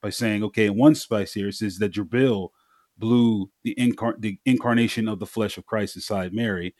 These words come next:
And in another instance, it said he was made with, uh, by the mud. So an external critique will be weaker than an internal critique.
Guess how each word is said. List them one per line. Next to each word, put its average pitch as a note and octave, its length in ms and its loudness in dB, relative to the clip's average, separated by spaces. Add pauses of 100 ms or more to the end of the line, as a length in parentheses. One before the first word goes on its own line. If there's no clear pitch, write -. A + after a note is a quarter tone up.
(160)
And A2 120 -4
in G#2+ 120 2
another A#2+ 300 6
instance, G#2+ 400 -2
it F2 60 -12
said G#2 200 -4
he G#2 80 -4
was F#2+ 140 -8
made G2 380 -4
with, G2 180 -12
uh, F2+ 240 -14 (120)
by G2 180 -6
the F2+ 60 -8
mud. G2+ 320 -6 (540)
So B2+ 300 4
an B2 160 4
external D3+ 520 6
critique C3+ 680 -2 (200)
will A2+ 160 0
be G2+ 180 -6
weaker - 580 -6 (400)
than A2 160 4
an G#2+ 140 -2
internal A2 480 0
critique. - 480 -16